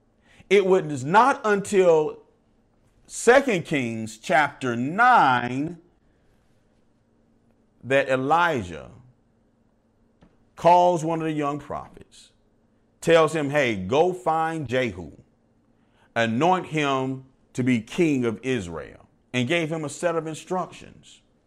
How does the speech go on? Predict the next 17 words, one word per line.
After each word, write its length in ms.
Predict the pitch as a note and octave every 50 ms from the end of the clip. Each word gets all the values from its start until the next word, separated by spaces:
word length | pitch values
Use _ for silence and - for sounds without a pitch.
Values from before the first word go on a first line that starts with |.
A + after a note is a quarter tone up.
| _ _ _
This 240 | - E3 G3+ G3 F#3+
is, 100 | F3 C#3
once 220 | C3+ D#3+ F#3 D#3+
again, 200 | D3+ D#3 D3+ C#3+
is 180 | C3+ A#2 G2+ G2+
in 120 | G#2+ G2
Second 520 | F#2 - - - - G#3 G#3+ G#3 G3+ E3+ D#3
Kings 500 | - - F#3+ F#3+ E3+ D3 C#3 C#3 C#3 C#3
chapter 360 | - A2+ G2+ G#2 - - C3
nine. 520 | C#3+ D#3+ E3+ F3 F3 D3+ G2+ C#2+ A#1+ - _ _ _ _ _ _ _ _ _ _ - -
Well, 380 | - C#3+ F3+ G3 G#3 A3 A3+ -
the 120 | C3 C#3+ C#3+
young 460 | C#3+ D3+ F#3+ G3+ G3+ G3 F#3+ F3+ - - - - -
prophet 600 | - - A3 A3 G#3+ G#3 G3+ - G#3+ G3 E3 C3+
did 220 | C#3+ F#3+ G3 G3+ F#3+
what 280 | F#3 F3+ E3+ D#3+ -
Elisha 1040 | - C#3 C3+ D3 E3+ F3 F3+ F3+ F3+ - - - G#3 G#3+ F#3+ F3+ F3+ G3 G#3+ A3+ G#3+